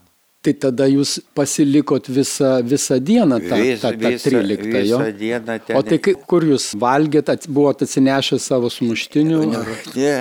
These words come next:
Speaker 2: ne, jokios kalbos. Bent aš nežinau, aš tik tai lakščiau, e, dažnai rūkyti.
Speaker 1: Taip, taip.
Speaker 2: O apie kokį tai valgymą ir panašiai nebuvo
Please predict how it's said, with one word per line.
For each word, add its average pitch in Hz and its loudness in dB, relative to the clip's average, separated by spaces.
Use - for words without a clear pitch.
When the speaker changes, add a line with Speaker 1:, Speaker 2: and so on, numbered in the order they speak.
Speaker 2:
ne, 92 -4
jokios 95 -10
kalbos. 104 -4
Bent 117 -4
aš 147 -2
nežinau, 117 -2
aš 104 -4
tik - -8
tai 113 0
lakščiau, 107 -2
e, 120 -4
dažnai 104 -4
rūkyti. 110 -4
Speaker 1:
Taip, 151 -4
taip. 123 -14
Speaker 2:
O 104 -4
apie 107 -4
kokį 113 -4
tai 107 -2
valgymą 131 -2
ir 117 -2
panašiai 110 -6
nebuvo 104 -4